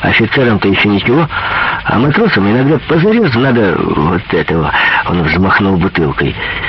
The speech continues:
"И ещё кое-чего", добавил он. "У вас есть жена, доктор?" Доктор Бедоян покачал головой.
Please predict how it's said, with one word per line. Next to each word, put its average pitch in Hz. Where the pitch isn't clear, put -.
"И -
ещё 202
кое-чего", 165
добавил 113
он. 104
"У 117
вас 151
есть 226
жена, 156
доктор?" 71
Доктор 110
Бедоян 107
покачал 98
головой. 82